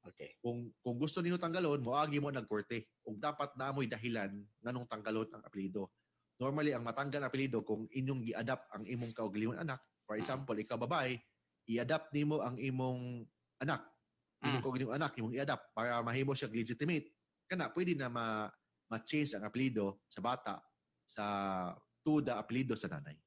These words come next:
Speaker 1: Mm, so, kuhan gyud, ganang iagi gyud ang korte, dili na basta-basta, no? Ah, di lang iagi sa
Speaker 2: Agi
Speaker 1: kuisay.
Speaker 2: ko-,
Speaker 1: Oh.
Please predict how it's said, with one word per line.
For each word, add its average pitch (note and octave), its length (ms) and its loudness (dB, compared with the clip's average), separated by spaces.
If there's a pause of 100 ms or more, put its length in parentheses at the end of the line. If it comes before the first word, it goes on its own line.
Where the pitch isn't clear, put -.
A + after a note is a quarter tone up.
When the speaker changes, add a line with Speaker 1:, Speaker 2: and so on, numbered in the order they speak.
Speaker 1:
Mm, C#3+ 560 2
so, C#3 400 8
kuhan E3+ 240 6
gyud, C#3+ 240 6
ganang D#3 320 4
iagi F3+ 320 10
gyud E3 160 8
ang B2+ 80 6
korte, C#3+ 240 6
dili E3 240 6
na E3 80 6
basta-basta, D3 480 6
no? D3+ 160 4
Ah, B2+ 160 4
di D#3 80 2
lang D#3+ 160 4
iagi D#3 240 8
sa D3 80 6
Speaker 2:
Agi D3 80 6
Speaker 1:
kuisay. C#3 320 10
Speaker 2:
ko-, - 80 -8
Speaker 1:
Oh. E3+ 320 4